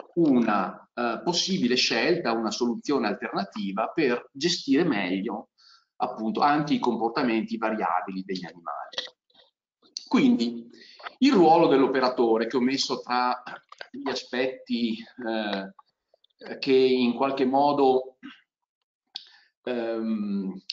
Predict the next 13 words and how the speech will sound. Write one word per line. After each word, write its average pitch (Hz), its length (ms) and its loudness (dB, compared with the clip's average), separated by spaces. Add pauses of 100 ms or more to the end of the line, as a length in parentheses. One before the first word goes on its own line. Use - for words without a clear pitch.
(120)
come 123 200 0
dire, 113 180 2
è 131 60 2
una 143 180 2
possibile 170 540 2
leva 160 520 4 (420)
sulla 143 480 -2
quale 147 500 6
recuperare 143 760 2
un 123 180 -2
po' 120 200 0
di 120 120 -6
efficienza. 92 1000 -10